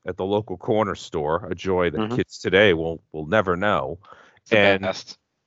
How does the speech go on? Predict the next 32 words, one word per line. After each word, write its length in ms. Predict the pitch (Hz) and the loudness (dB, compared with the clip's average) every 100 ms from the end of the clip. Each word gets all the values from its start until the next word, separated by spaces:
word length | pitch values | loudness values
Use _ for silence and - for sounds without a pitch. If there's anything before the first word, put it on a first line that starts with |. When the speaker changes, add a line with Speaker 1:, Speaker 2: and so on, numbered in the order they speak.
| _ 139 | _ 4
Speaker 1:
I 80 | |
would 180 | 135 123 | 4 4
learn 420 | 107 139 165 165 | 2 4 6 4
about 300 | 113 110 110 | 2 0 0
these 200 | 117 104 | -2 -8
faraway 580 | - 131 120 123 110 101 | -2 2 4 4 2 0
lands 600 | 92 110 123 87 82 - | 0 0 2 0 -4 -8
like, 380 | 90 82 78 _ _ _ - | -2 -2 -2 _ _ _ -14
like 260 | 50 - _ _ _ _ _ _ | -12 -12 _ _ _ _ _ _
the 220 | 98 98 - | -6 -4 -2
N 220 | 92 95 | -2 0
W 400 | 104 131 135 147 | -2 0 2 4
A, 280 | 180 82 73 | 6 4 -2
like, 240 | 78 76 _ _ | -8 -8 _ _
where 240 | 85 98 139 | -4 -2 -2
is 140 | 135 | 0
that? 400 | 196 214 82 - - | 2 2 0 -6 -12
Who 200 | 107 117 | -6 -6
is 160 | 113 | -6
this 200 | 123 123 - | -8 -10 -4
Arn 240 | 123 123 | -2 0
Speaker 2:
Mm-hmm. 80 | 127 | -2
Speaker 1:
Anderson 360 | 127 127 139 139 | -4 -8 -8 -6
and 100 | 127 | -2
Tully 260 | 139 143 | -2 -2
Blanchard 560 | 123 151 180 - 98 85 | -4 -2 -2 -2 -6 -4
who 160 | 110 | -2
are 120 | 101 95 | 0 2
number 300 | 117 113 113 | 0 0 0
one 300 | 113 123 117 | 0 0 0
over 320 | 110 117 107 | -2 -2 0
Demolition? 800 | 123 131 131 196 - 80 64 | 0 0 2 0 -2 -8 -10